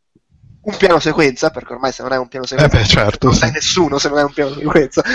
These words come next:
Speaker 1: Ce n'era giusto anche uno ieri nel-, nell'ultima puntata di Agents of shield. Ehm, che è bello, ed è tra l'altro uno dei momenti che riproducono bene il videogioco,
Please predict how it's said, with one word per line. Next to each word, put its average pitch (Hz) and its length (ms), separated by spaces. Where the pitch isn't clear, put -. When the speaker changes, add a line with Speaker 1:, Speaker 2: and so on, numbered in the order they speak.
Speaker 1:
Ce - 140
n'era 160 100
giusto 202 240
anche 185 200
uno 180 160
ieri 170 340
nel-, 160 240
nell'ultima 151 320
puntata 151 240
di 151 140
Agents 147 220
of 151 100
shield. 127 400
Ehm, 151 720
che 349 260
è 277 80
bello, 180 680
ed 269 180
è 202 280
tra 254 140
l'altro 254 360
uno 220 140
dei 196 160
momenti 226 460
che 202 100
riproducono 185 640
bene 180 540
il 190 120
videogioco, 160 640